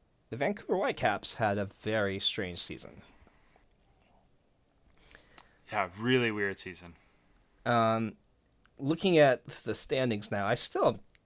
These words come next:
Speaker 1: surprised. Like, they were one point off, uh, winning the West outright, or two points off winning the West outright. Uh, finished with fifty-two points behind Portland and Seattle. Each had fifty-three.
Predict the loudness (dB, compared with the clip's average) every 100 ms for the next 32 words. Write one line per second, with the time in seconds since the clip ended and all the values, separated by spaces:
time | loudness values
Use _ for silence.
0 | _ -12 -10 -10 2 6 6 4 -4 0
1 | 4 6 6 4 2 2 0 2 4 4
2 | 2 -2 -8 -20 _ _ _ _ _ -4
3 | -2 -2 -2 -4 -4 -4 -4 -4 -6 -4
4 | -6 -8 -14 -20 -20 -20 _ -8 -6 -6
5 | -6 -8 -14 -18 _ _ 0 0 0 -2
6 | -2 -2 -2 -2 -4 -4 -4 -4 -4 -4
7 | -6 -8 -14 -20 -20 -20 _ _ -20 _
8 | -4 -2 0 0 -2 -4 -4 -2 -2 -2
9 | -4 -2 2 0 0 -4 -4 -4 -4 -6
10 | -6 -4 -4 -6 -8 -10 -6 -6 -4 -6
11 | -8 -6 -4 0 -2 -4